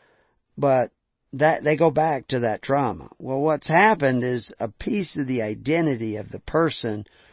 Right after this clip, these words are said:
who molested them has gotten into their subconscious, and now it feeds along these wired connections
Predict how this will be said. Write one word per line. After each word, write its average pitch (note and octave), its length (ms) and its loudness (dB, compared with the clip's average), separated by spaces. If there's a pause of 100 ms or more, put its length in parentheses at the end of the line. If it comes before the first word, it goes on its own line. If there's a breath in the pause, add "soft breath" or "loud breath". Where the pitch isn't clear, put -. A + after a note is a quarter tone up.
(140 soft breath)
who A#2+ 160 -2
molested A2 640 0
them G2 180 -6
has G2+ 200 -8
gotten B2 380 0
into A#2 260 -2
their G2+ 180 -6
subconscious, A2 880 -8 (460 soft breath)
and A#2 180 0
now C#3 560 2 (580 soft breath)
it B2+ 300 -4 (120)
feeds D3+ 840 2 (720)
along C3+ 640 4
these C3+ 720 -2
wired D3 880 2 (360)
connections B2+ 960 0